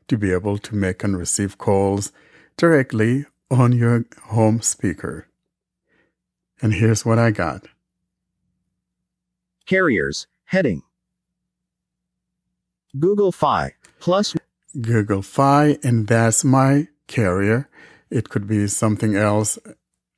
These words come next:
Speaker 1: at your end. It could be A T and T, Verizon,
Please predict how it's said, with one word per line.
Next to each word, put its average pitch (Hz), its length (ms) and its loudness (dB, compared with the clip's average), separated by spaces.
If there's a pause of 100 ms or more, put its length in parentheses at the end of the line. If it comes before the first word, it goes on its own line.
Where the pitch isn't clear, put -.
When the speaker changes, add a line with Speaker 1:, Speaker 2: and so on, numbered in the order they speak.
(300)
Speaker 1:
at 113 140 -4
your 123 280 4
end. 113 380 2
It 101 160 -12
could 80 180 -12
be 92 200 -8
A 110 160 0
T 131 180 -2
and 117 200 2
T, 110 380 0
Verizon, 107 840 0